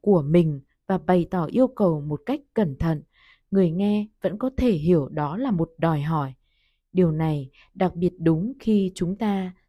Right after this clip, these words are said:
giữ vị trí lãnh đạo và đang nói với những người có kinh nghiệm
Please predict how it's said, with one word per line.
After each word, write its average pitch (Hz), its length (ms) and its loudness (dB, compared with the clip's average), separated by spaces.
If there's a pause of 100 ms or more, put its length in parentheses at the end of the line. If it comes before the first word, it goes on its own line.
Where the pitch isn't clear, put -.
giữ 196 260 -2
vị - 240 -4
trí 180 180 -2
lãnh 185 260 -6
đạo 226 240 -4 (380)
và 175 140 0
đang 220 280 0
nói 190 320 0 (100)
với 170 220 0
những 233 260 -2
người 208 300 0
có 143 240 -8
kinh 208 220 0
nghiệm 185 220 -2